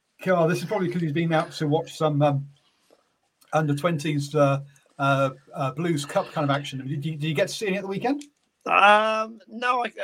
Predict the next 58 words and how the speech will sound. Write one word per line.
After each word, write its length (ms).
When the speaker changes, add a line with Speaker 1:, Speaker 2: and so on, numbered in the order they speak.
Speaker 2:
<clears throat> 300
I 80
can't 260
say 100
I 120
did, 240
Paul. 200
I 60
was 140
pretty 220
much, 360
uh, 220
pretty, 280
pretty 160
much 180
stuck 240
at 80
home 220
for 120
the 80
weekend. 440
So, 420
uh, 160
but 160
I 60
did, 240
uh, 200
take 160
the 100
opportunity 480
to 100
watch 280
a 20
lot 120
of 60
the 60
stuff 300
that 100
was 140
on 100
the 60
box. 400
Speaker 1:
Yes, 240
and 100
there 80
was 120
an 60
awful 380
lot 140
of 80
rugby 260
on 240
the, 220
uh, 100
on 120
the 60
box. 360
Um, 240